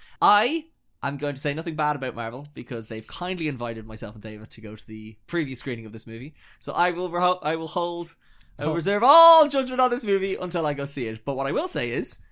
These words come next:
Speaker 1: I've loved all of James Gunn's superhero movies to date, including the two Guardians movies and, um, s-, the Su-, the Suicide Squad, and I've loved Peacemaker. I didn't love Guardians Volume Two as much as I loved Guardians One,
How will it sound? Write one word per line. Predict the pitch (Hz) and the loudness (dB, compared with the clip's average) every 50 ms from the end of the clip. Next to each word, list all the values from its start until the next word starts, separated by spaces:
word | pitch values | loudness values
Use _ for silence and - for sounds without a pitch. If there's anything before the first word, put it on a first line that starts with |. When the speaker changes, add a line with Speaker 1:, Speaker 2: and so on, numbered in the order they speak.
| - - _ _ _ _ - | -20 -20 _ _ _ _ -10
Speaker 1:
I've | 117 113 117 117 113 104 110 | -8 -6 -6 -6 -6 -8 -6
loved | 117 123 123 113 - - - | -6 -6 -6 -6 -8 -10 -6
all | 120 123 123 123 123 | -4 -2 -2 -2 -4
of | 110 | -6
James | - 131 123 120 117 - | -6 -8 -8 -8 -8 -8
Gunn's | - 127 123 120 120 117 110 - - - - - - | -8 -8 -8 -8 -8 -8 -6 -6 -4 -4 -6 -8 -6
superhero | - - - 131 - 123 127 123 117 | -6 -4 -4 -4 -4 -6 -6 -6 -6
movies | 120 120 117 120 - | -6 -6 -6 -6 -6
to | - 117 | -6 -6
date, | 151 240 - - - - - - - | -6 -6 -6 -10 -16 -20 -20 -14 -12
including | 123 120 117 123 120 113 | -10 -8 -6 -6 -6 -6
the | 113 | -6
two | 107 123 113 | -8 -8 -6
Guardians | 123 123 147 147 156 151 143 | -4 -4 -4 -2 -4 -4 -6
movies | 165 165 165 190 175 - - _ - | -8 -8 -8 -8 -8 -10 -10 _ -10
and, | 117 113 113 113 110 110 110 110 107 110 110 110 110 110 113 - - - _ _ _ _ _ _ - | -10 -10 -10 -10 -10 -12 -12 -12 -12 -12 -14 -14 -12 -10 -8 -6 -6 -8 _ _ _ _ _ _ -8
um, | 113 113 110 110 107 107 104 104 104 104 104 110 - _ - - _ _ _ _ _ - | -6 -6 -6 -6 -6 -8 -10 -10 -12 -14 -16 -18 -20 _ -20 -20 _ _ _ _ _ -16
s-, | - - - - - | -14 -12 -12 -8 -4
the | 135 | -2
Su-, | 135 - 151 | -2 -2 -2
the | - 123 151 156 | -2 -2 -2 0
Suicide | 151 - 165 165 160 180 165 156 | 0 0 0 -2 -2 -4 -6 -6
Squad, | - 220 277 - - | -6 -6 -8 -8 -6
and | - 143 | -6 -6
I've | 135 117 | -6 -6
loved | 123 113 - | -8 -8 -6
Peacemaker. | - 165 175 - 196 214 - 302 311 - - - - - - - - - | -6 -4 -4 -4 -4 -6 -6 -8 -12 -14 -18 -20 -20 -20 -20 -16 -6 -2
I | 127 135 135 | 0 0 0
didn't | 131 - - 175 185 175 151 - | 0 0 0 0 0 0 -2 -4
love | 151 160 185 190 - | -2 0 0 0 0
Guardians | - 175 165 175 170 151 147 | -2 0 0 0 -2 -4 -4
Volume | 160 160 156 151 | -4 -4 -4 -4
Two | 147 180 185 | -4 -4 -4
as | 208 190 | -4 -6
much | 165 147 - | -8 -8 -6
as | - 123 123 120 | -6 -6 -6 -8
I | 120 - | -8 -10
loved | 131 131 120 - | -12 -12 -10 -6
Guardians | 131 123 123 120 113 - | -6 -4 -4 -4 -6 -4
One, | 147 196 262 294 | -4 -4 -4 -6